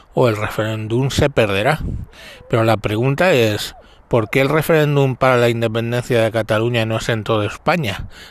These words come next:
¿De quién tienden, tienen que independizarse? De España, ¿no?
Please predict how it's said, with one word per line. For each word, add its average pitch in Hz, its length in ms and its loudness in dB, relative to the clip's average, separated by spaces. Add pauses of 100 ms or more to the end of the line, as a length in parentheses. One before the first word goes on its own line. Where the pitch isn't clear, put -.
(120)
¿De 117 120 0
quién 147 440 2
tienden, 110 720 2 (180)
tienen 127 300 2
que 123 120 2
independizarse? 120 1000 0 (1300)
De 107 140 -4
España, 127 440 0
¿no? 117 180 0